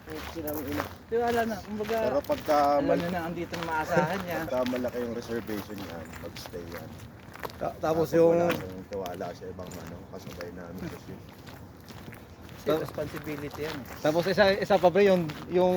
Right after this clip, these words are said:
Speaker 3: dali na pinapakuha sa akin, hindi ko, yung pinapakuha sa akin dali. Hindi ko alam kung ano yun, eh.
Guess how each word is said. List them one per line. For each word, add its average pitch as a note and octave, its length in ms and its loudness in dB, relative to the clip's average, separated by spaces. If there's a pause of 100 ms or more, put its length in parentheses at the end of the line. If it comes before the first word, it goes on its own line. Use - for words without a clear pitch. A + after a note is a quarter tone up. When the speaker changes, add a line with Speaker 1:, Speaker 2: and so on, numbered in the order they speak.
(100)
Speaker 3:
dali E3+ 300 8
na E3 100 6
pinapakuha D#3+ 420 6
sa D#3 100 2
akin, E3+ 100 4
hindi D#3 120 -2
ko, G#3+ 200 2
yung E3+ 180 -4
pinapakuha D#3+ 340 4
sa D3 120 4
akin D3+ 140 8
dali. C#3 180 6 (320)
Hindi C4+ 120 -2
ko C#4 100 10
alam C#4 180 8
kung B3+ 160 8
ano B3 140 8
yun, B3 160 10
eh. F#3 100 4